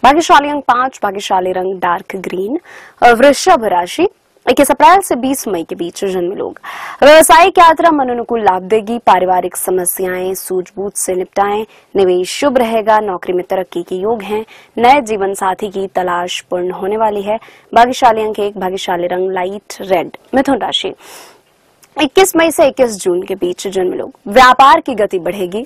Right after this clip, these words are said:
रुका हुआ धन प्राप्त होगा, लाभ में वृद्धि होगी, थकान महसूस होगी, पुराना रोग उभर सकता है। भाग्यशाली अंक आठ, भाग्यशाली रंग पर्पल। कर्क राशि, बाईस जून से बाईस जुलाई के बीच जन्मे लोग, प्रयास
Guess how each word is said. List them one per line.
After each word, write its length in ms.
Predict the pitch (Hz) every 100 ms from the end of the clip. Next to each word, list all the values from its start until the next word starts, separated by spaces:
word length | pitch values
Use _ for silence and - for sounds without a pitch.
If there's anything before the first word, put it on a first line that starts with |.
| -
रुका 200 | 202 190
हुआ 200 | 185 185
धन 240 | 175 220 185
प्राप्त 320 | 185 165 -
होगा, 320 | 202 208 233 - - - -
लाभ 240 | 208 202
में 120 | 202 185
वृद्धि 260 | 202 240
होगी, 300 | 262 233 254
थकान 380 | 262 - 180 180
महसूस 460 | 180 175 247 247 214
होगी, 180 | 190
पुराना 420 | 208 190 175 180 180
रोग 220 | 175 175
उभर 180 | 180 208
सकता 300 | - 190 196
है। 160 | 196 220 - - -
भाग्यशाली 480 | 226 254 262 262 247
अंक 160 | 240 226
आठ, 180 | 214
भाग्यशाली 500 | 208 190 196 202 180
रंग 200 | 180 185
पर्पल। 380 | - 165 - 117 - -
कर्क 260 | 247 269 254
राशि, 400 | 220 196 - 269 _ - - -
बाईस 380 | - 277 330 -
जून 200 | 254 247
से 120 | 240
बाईस 260 | 226 185 185
जुलाई 280 | 196 202 175
के 100 | 175
बीच 280 | 156 - -
जन्मे 280 | 185 175 175
लोग, 140 | - _ -
प्रयास 480 | 233 202 233 -